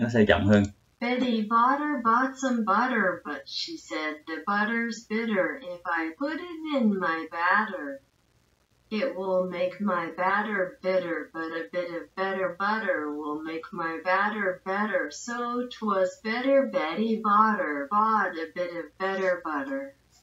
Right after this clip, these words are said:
Speaker 1: Rồi, thấy sao? Thấy hơi bị căng rồi đúng không? <laughs> Chỗ này có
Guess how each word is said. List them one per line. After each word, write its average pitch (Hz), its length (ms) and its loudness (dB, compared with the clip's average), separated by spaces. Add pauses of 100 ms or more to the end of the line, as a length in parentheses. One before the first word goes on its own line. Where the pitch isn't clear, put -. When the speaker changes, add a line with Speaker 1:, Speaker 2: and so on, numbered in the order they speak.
(1160)
Speaker 1:
Rồi, 95 320 12
thấy 117 140 12
sao? 104 420 12
Thấy 120 220 10
hơi 127 140 10
bị 95 200 12
căng 113 220 10
rồi 104 80 10
đúng 117 140 10
không? 143 320 10 (160)
<laughs> - 400 -2
Chỗ 123 120 12
này 117 260 12
có 147 60 12